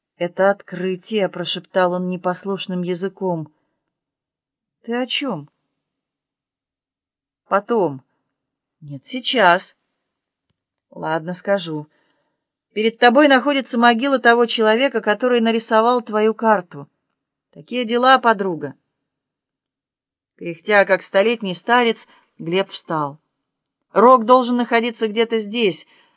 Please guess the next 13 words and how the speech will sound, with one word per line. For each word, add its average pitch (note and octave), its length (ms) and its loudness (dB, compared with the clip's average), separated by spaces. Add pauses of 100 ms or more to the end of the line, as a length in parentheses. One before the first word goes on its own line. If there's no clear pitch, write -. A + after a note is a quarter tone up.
(160)
Глеб G#3+ 360 0
ощутил G#3 460 -4
испепеляющий G3+ 760 -4
жар G3 280 0
в E3 60 -10
груди. E3 500 -8 (580)
Так C#4 180 0
всегда B3+ 400 4
бывало, D#3+ 360 2
когда E3 260 2
он F3+ 100 0
подходил F#3 440 -2
близко F#3+ 560 -2